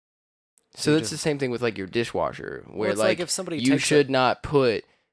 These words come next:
Speaker 1: any dishes in there that have any sort of debris on the dishes,
Speaker 2: Yeah.
Speaker 1: because then it's just gonna, like,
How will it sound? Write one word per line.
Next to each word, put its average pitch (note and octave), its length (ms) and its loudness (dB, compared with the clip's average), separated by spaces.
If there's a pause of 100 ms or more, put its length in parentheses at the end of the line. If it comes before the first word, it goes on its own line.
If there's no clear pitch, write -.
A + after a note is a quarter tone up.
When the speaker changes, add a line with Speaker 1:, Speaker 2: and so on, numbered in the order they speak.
(380)
Speaker 1:
any D3 320 2
dishes C3 400 -2
in A2+ 140 -4
there G2+ 200 0
that F#2+ 140 -4
have A#2+ 320 -4
any B2+ 300 -2
sort A2+ 480 -2
of G#2 520 -2 (960)
debris A#2+ 720 -2
on A2+ 260 -6
the G#2 60 -6
dishes, A#2 520 -6
Speaker 2:
Yeah. E3 60 -16 (140)
Speaker 1:
because A#2 240 -2
then A#2 140 -4
it's G2+ 200 -10
just - 280 -10
gonna, F#2+ 540 -6 (840)
like, F2+ 500 -6